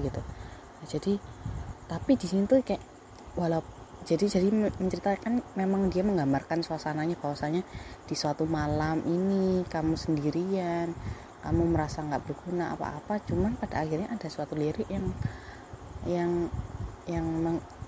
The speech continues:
menuliskan atau menggambarkan bahwa, "I love myself, I trust myself," gitu. Jadi, walaupun kamu seperti itu, tapi, tapi kamu juga harus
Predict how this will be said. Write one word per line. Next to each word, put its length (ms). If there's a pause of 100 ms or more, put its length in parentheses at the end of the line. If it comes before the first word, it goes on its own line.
(140)
menuliskan 560
atau 160
menggambarkan 520
bahwa, 220 (140)
"I 160
love 240
myself, 480 (440)
I 120 (160)
trust 320
myself," 400 (160)
gitu. 180 (500)
Jadi, 120 (800)
walaupun 400
kamu 160
seperti 440
itu, 360
tapi, 320 (1400)
tapi 160
kamu 440
juga 200
harus 320